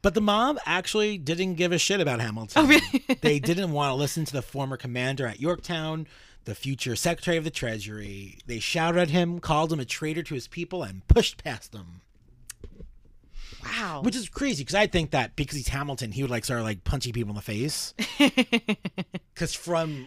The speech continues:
Speaker 1: what Lin-Manuel Miranda has taught me about Hamilton,
Speaker 2: Mm-hmm.
Speaker 1: he seemed to be a very aggressive person.
Speaker 2: Right. <laughs> A little hot-headed, a little bit, uh, <laughs>
Speaker 1: And, and, and breaks into rap quite often.
Speaker 2: Quite often.
Speaker 1: Quite
Speaker 2: That's
Speaker 1: often.
Speaker 2: actually what happened on the steps.
Speaker 1: Um,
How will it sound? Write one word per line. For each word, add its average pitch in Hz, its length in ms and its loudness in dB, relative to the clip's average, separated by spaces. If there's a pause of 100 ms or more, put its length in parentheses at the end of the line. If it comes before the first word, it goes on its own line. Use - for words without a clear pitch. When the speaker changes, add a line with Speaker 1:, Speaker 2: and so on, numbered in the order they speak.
(120)
Speaker 1:
what 143 300 0
Lin-Manuel 139 420 -2
Miranda 127 420 -2
has 107 100 -4
taught 101 180 -6
me 98 80 -6
about 98 160 -8
Hamilton, 113 460 0
Speaker 2:
Mm-hmm. 220 300 4 (280)
Speaker 1:
he 156 180 0
seemed 143 300 -4
to 135 80 -4
be 123 120 -2
a 110 60 -2
very 117 200 2
aggressive 107 380 -4
person. - 320 -2
Speaker 2:
Right. 285 200 10 (100)
<laughs> - 0 - (160)
A - 640 -2 (280)
little 220 140 -2
hot-headed, 196 640 6
a 190 60 2
little 190 200 0
bit, 185 180 2
uh, 180 320 4
<laughs> 247 220 -4
Speaker 1:
And, 123 320 -4
and, 139 140 0
and 139 400 0
breaks 151 280 6
into 139 160 -2
rap 131 280 6
quite 147 280 8
often. 120 220 0
Speaker 2:
Quite 320 240 12
often. 170 580 8
Speaker 1:
Quite 127 340 2
Speaker 2:
That's 113 140 2 (100)
Speaker 1:
often. - 60 -12
Speaker 2:
actually 214 380 4
what 175 120 -2
happened 160 300 0
on 139 60 -8
the - 80 -14
steps. - 460 -12 (580)
Speaker 1:
Um, 156 240 4